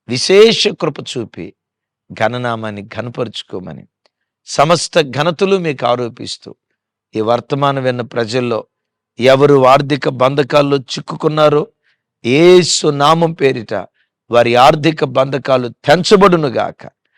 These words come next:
వారి బానిస బంధకాలు తెంచబడునుగాక. ఆ ఇబ్బందుల నుంచి ఒక్కొక్క బిడ్డ విడుదల పొందినట్లుగా మీరు కార్యం చేయుదురుగాక. సమస్త ఘనతలు మీకే ఆరోపిస్తూ, యేసు నామం పేరిట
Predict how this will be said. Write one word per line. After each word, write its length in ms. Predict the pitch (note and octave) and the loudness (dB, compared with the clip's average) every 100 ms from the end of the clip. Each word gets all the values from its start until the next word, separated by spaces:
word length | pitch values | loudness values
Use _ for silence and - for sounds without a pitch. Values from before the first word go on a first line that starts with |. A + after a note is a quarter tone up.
| _ _ _ | _ _ _
వారి 180 | B2 C3 | 2 2
బానిస 520 | A#2+ C3+ F3 F3+ - | 4 4 4 0 0
బంధకాలు 600 | E3 D#3+ D#3 D3 D3+ D3 | 2 4 4 2 4 2
తెంచబడునుగాక. 1200 | C3 - D3+ F3 - G#3 G3+ F3+ D3 A#2 G#2 - - _ _ _ _ _ _ _ _ | 2 -2 -2 0 2 4 4 2 0 -4 -6 -12 -20 _ _ _ _ _ _ _ _
ఆ 80 | A#2 | 2
ఇబ్బందుల 580 | A#2 C#3 C#3 E3+ D#3+ D#3 | 2 -2 0 -2 0 -2
నుంచి 260 | D3+ C3 | -4 -6
ఒక్కొక్క 600 | C3+ C#3 - - E3 - D3 | 0 0 0 -2 -2 -2 -6
బిడ్డ 460 | A2+ G#2+ D#3 D3+ | -6 -6 -2 2
విడుదల 560 | D#3+ A#2 G2 F#3 G#3 A3+ | 2 0 -2 2 6 4
పొందినట్లుగా 880 | F#3 G3+ F#3+ F3+ D#3 F3 D3+ C#3 B2 _ _ _ G#2+ | 4 2 2 2 0 -2 -2 0 -2 _ _ _ -10
మీరు 120 | G#2+ | -8
కార్యం 420 | - A2 A2+ G#2+ | -2 0 0 -6
చేయుదురుగాక. 840 | G2+ A#2 G#2 F#2 F2 D2 - _ _ _ _ _ _ _ _ | -10 -10 -10 -10 -14 -16 -20 _ _ _ _ _ _ _ _
సమస్త 440 | - A2 A#2 - | -10 -6 -6 -6
ఘనతలు 480 | G#2+ B2+ C3+ D#3 D#3+ | -6 -6 -4 -4 -4
మీకే 300 | D#3+ D#3+ E3+ | -4 -4 -2
ఆరోపిస్తూ, 800 | F3 F3 G3 F#3+ A2+ - - F#2+ _ _ _ _ _ _ _ _ _ G2+ | 0 2 0 -2 -8 -12 -16 -20 _ _ _ _ _ _ _ _ _ -2
యేసు 380 | A2+ B2+ - | -2 -2 -4
నామం 400 | A#2+ G#2+ G#2+ G#2+ | -8 -8 -8 -10
పేరిట 380 | G2+ G2+ G2 F2 | -10 -10 -10 -12